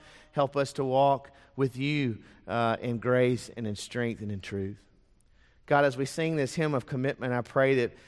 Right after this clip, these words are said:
if there's someone in this room who has made commitments in the privacy of their heart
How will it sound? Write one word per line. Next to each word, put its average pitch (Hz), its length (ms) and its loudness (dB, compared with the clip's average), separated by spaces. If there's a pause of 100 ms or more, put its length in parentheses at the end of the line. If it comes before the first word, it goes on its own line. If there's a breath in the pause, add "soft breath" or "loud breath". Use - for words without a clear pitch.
(100)
if 139 100 0
there's 143 200 2
someone 170 340 2
in 135 80 2
this 123 240 -2
room 147 260 2
who 135 100 0
has 120 140 0
made 127 240 0
commitments 139 540 -2
in 131 80 -2
the 120 80 0
privacy 147 500 0
of 120 100 -4
their 113 120 -2
heart 143 440 2